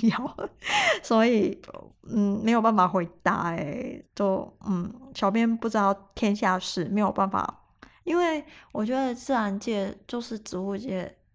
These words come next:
真的是非常奥妙，我觉得我终其一生也不可能学习完每一个东西。然后，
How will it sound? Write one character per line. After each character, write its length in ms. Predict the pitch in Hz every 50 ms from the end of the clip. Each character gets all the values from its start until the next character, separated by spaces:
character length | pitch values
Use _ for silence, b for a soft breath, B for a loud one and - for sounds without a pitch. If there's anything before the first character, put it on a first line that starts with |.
| _ _ -
真 180 | - 214 226 226
的 100 | 202 185
是 140 | 190 -
非 160 | 190 196 175 175
常 120 | 185 202 180 -
奥 240 | - 185 180 180 180
妙， 260 | 190 185 185 185 -
我 120 | - 196 196
觉 60 | 190
得 100 | 226 247
我 120 | 233 196
终 240 | 180 - 196 190 202
其 240 | 208 - - 175 185
一 80 | 190 185
生 220 | 190 208 190 185
也 100 | 170 165
不 140 | 180 - 190
可 200 | 190 - - - 233
能 300 | - - 92 - - 226 - _ _ _ _ -
学 200 | - - 180 175
习 220 | 175 - 180 175
完 180 | 175 175 175 185
每 200 | 185 180 - 196
一 80 | 196 190
个 160 | - - -
东 260 | - - - 233 190
西。 320 | - - - - - 190 B B B B B B B B
然 280 | B 196 180 170 175 180
后， 460 | 180 180 180 180 180 180 - -